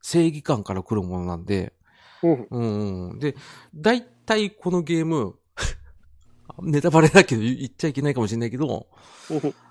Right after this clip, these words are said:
Speaker 1: 大体犯人は別にいると。<laughs>
Speaker 2: <laughs> まあ、あの、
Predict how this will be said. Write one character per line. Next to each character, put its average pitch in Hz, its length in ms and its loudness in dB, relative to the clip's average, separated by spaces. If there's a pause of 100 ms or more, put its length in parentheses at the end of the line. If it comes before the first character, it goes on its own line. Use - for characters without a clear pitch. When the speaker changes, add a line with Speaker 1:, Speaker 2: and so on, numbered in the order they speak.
(360)
Speaker 1:
大 123 240 0
体 240 400 2
犯 208 240 6
人 110 260 2
は 90 320 -2
別 104 240 -2
に 90 80 -6
い 92 80 -6
る - 80 -14
と。 - 160 -14
<laughs> - 40 -4 (560)
Speaker 2:
<laughs> 254 1400 4
ま 180 440 0
あ、 143 40 2
あ 143 40 0
の、 160 280 -4